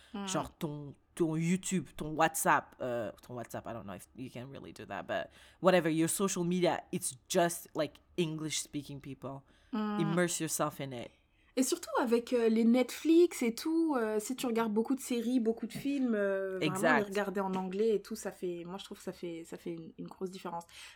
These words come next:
Speaker 1: Mais
Speaker 2: Ouais.
Speaker 1: rapidement, euh, ouais.
Speaker 2: Immersion.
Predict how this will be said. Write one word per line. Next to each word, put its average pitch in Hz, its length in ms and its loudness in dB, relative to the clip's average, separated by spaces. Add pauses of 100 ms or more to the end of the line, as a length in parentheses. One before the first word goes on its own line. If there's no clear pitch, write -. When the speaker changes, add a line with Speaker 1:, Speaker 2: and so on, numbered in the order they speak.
Speaker 1:
Mais 214 140 10
Speaker 2:
Ouais. 208 60 8
Speaker 1:
rapidement, 233 840 6 (640)
euh, 180 480 -2
ouais. - 100 -6
Speaker 2:
Immersion. 170 600 4